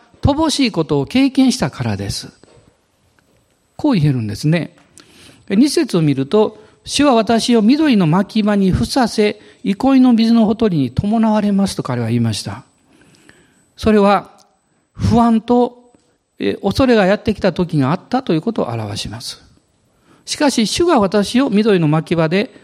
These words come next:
ふさせてくださって、平安をくださった。力尽きて弱ってる時に、憩いの水のほとり、つまり神様の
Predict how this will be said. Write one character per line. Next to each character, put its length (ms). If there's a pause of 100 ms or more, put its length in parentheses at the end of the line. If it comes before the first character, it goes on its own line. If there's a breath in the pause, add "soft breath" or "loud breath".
(140)
ふ 100
さ 160
せ 120
て 80
く 100
だ 100
さ 140
っ 140
て、 440
平 300
安 160
を 40
く 100
だ 100
さ 140
っ 120
た。 260 (2000 soft breath)
力 320
尽 140
き 80
て 100
弱 180
っ 60
て 100
る 100
時 220
に、 380 (180 soft breath)
憩 360
い 20
の 120
水 220
の 120
ほ 100
と 160
り、 240 (340 soft breath)
つ 140
ま 120
り 80
神 280
様 200
の 80